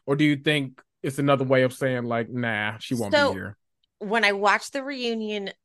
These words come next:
Speaker 2: I don't get that vibe. But
Speaker 1: Mm.
Speaker 2: when I watched her on Watch What Happens Live
Speaker 1: With Jenna, with, uh,
Speaker 2: with
Speaker 1: Julia Fox.
Speaker 2: Julia Fox,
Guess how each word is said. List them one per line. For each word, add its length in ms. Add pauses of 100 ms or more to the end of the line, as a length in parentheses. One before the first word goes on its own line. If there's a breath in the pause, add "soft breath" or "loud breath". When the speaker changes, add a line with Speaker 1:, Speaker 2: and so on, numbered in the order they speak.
(120)
Speaker 2:
I 80
don't 320
get 180
that 240
vibe. 400 (100)
But 180
Speaker 1:
Mm. 40
Speaker 2:
when 140
I 60
watched 460
her 160
on 400
Watch 460
What 80
Happens 420 (120)
Live 720
Speaker 1:
With 120
Jenna, 420 (160)
with, 240
uh, 240
Speaker 2:
with 280
Speaker 1:
Julia 360
Fox. 200
Speaker 2:
Julia 200
Fox, 520